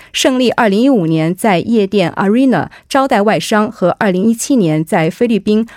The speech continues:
巴拉望岛开生日派对时也曾遭际。 下一条新闻，明天是文在寅总统就任两周年的日子。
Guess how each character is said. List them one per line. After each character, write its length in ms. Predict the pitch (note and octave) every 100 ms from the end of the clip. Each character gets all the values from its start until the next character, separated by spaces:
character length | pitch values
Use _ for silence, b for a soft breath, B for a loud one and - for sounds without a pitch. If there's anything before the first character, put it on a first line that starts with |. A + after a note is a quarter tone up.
| B
巴 120 | C#4
拉 140 | C#4+
望 220 | D4+ C#4 F3
岛 260 | D3 G2 b -
开 240 | B3 A3+
生 200 | A3+ D4+
日 80 | G#3+
派 200 | - A#3
对 180 | C4+ E3
时 320 | - D#3 D#3
也 200 | - D3+
曾 260 | - D3+ F3+
遭 240 | G#3+ G#3
际。 300 | G#3+ G3 - _ _ _ _ _ _ _
下 220 | - A3
一 20 |
条 140 | E3+ E3
新 220 | G3 G3
闻， 200 | E3 F3 - b b
明 200 | B3 C#4
天 220 | D#4+ E4+ E4+
是 160 | C4+
文 200 | G3+ F#3
在 140 | G#3+ G#3
寅 100 | G#3
总 220 | G3 G#3+
统 240 | A3 E3+
就 240 | D#3+ G3 E3+
任 240 | D#3+ -
两 220 | - C#3+
周 200 | D#3 D#3+
年 220 | B3+ D#3+
的 100 | G3
日 140 | G3 D#3
子。 260 | - D#3